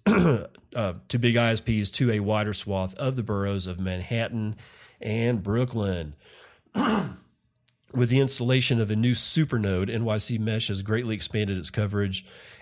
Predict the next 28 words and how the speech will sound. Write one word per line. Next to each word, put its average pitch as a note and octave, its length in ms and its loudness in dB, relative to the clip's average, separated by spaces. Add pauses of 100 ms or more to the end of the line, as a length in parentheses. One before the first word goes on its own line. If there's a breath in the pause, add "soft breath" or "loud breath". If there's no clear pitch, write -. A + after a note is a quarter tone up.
(160 loud breath)
area G#2 360 4
to G#2+ 140 -2
much A2 320 0
of F#2+ 100 -4
Western G2+ 380 -2
Brooklyn, F2+ 460 -4
as F#2 200 -4
well G2 240 0
as F2 140 -2
much G2 240 -4
as, F#2+ 180 -4 (180)
much G#2+ 300 0
of F#2+ 180 -6
Lower F#2+ 280 -2
Manhattan. F2+ 720 -2 (420 loud breath)
Like A#2+ 180 2
most A#2 280 2
cities, A#2 320 2
New A#2 80 0
York A2 200 -4
City G2+ 280 -2
suffers G2 420 -2
from F#2 220 -6
a F#2 40 -2
meaningful A2+ 520 0
lack F#2 260 -4
of E2 80 -14
broadband, F#2 480 -2